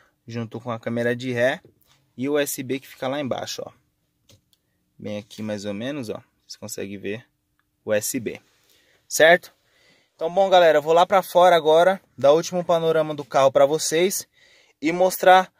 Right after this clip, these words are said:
alguns outros detalhes desse Renegade P C D dois mil e dezenove, certo?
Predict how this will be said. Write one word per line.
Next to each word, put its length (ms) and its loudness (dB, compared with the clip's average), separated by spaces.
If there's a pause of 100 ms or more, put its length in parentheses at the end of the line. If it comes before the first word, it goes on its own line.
(160)
alguns 380 -4
outros 240 -6
detalhes 760 0 (480)
desse 240 -6
Renegade 540 -4
P 140 -8
C 180 -4
D 160 -4
dois 220 -6
mil 100 -8
e 20 -10
dezenove, 460 0
certo? 480 2